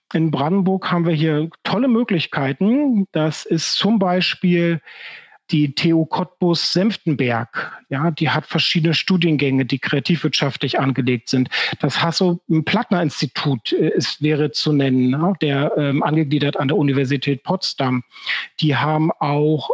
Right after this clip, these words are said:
ähm, als Forschungsthema, ähm, Design Thinking und die kümmern sich um Software Architecture. So, äh, Filmuniversität Babelsberg würde ich auch gerne benennen. Dort auch die ganzen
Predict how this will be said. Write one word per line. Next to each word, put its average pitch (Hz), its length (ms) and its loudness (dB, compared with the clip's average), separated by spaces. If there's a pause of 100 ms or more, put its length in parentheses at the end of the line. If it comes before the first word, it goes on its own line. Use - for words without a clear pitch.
ähm, 143 240 0
als 147 180 0
Forschungsthema, 147 1160 0 (100)
ähm, 139 200 0
Design 156 520 0
Thinking 131 540 0
und 139 400 0
die 135 80 -4
kümmern 151 340 2
sich 147 220 -2
um 147 280 2 (360)
Software - 500 0
Architecture. - 840 -4 (520)
So, 139 520 0
äh, 151 500 2
Filmuniversität 180 760 2 (120)
Babelsberg 180 680 0
würde 151 160 0
ich - 160 -2
auch - 220 0
gerne 139 420 0 (300)
benennen. 131 420 2
Dort 151 240 0
auch - 100 -4
die 165 140 0
ganzen 156 680 0